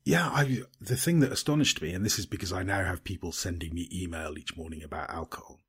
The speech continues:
<laughs> Hey, what a great idea that was. Um, Brewdog, you heard of those guys? Brewdog?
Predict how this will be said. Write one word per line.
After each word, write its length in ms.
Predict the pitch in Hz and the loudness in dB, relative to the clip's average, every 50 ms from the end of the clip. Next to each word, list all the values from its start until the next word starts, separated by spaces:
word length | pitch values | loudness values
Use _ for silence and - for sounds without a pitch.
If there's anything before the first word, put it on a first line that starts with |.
| _ - - _ - | _ -20 -20 _ -18
<laughs> 60 | - - - - - - - - _ _ _ _ _ _ - - - - _ _ _ _ _ _ - | -14 -12 -10 -10 -10 -12 -16 -20 _ _ _ _ _ _ -18 -18 -18 -20 _ _ _ _ _ _ -10
Hey, 220 | - 60 127 - - _ - | -8 -8 -8 -8 -10 _ -8
what 100 | 131 104 | -6 -6
a 40 | |
great 240 | 90 - 90 87 78 | -4 -2 -4 -2 -2
idea 260 | 85 85 82 - 104 | -4 -4 -2 -2 -2
that 180 | 123 165 156 - | 0 -2 -2 -2
was. 180 | 85 82 - - - - - - - 127 - | -4 -6 -6 -8 -14 -14 -10 -10 -10 -2 0
Um, 240 | 113 107 101 95 87 - _ _ _ _ _ _ _ _ _ _ _ _ _ _ _ _ _ - - - - - - 90 - | 2 2 2 2 -2 -6 _ _ _ _ _ _ _ _ _ _ _ _ _ _ _ _ _ -16 -8 -4 -4 -2 -2 -2 6
Brewdog, 560 | - 123 135 143 156 143 151 143 160 156 - | 10 12 12 12 12 10 6 4 2 0 2
you 140 | 143 139 127 | 4 4 6
heard 140 | 139 147 139 | 6 6 6
of 40 | 147 | 6
those 180 | 147 147 143 - | 4 4 2 2
guys? 200 | 135 135 139 131 | 0 0 0 0
Brewdog? 540 | - - 123 127 131 131 127 - 131 - | 0 2 2 2 2 2 0 -2 -4 -8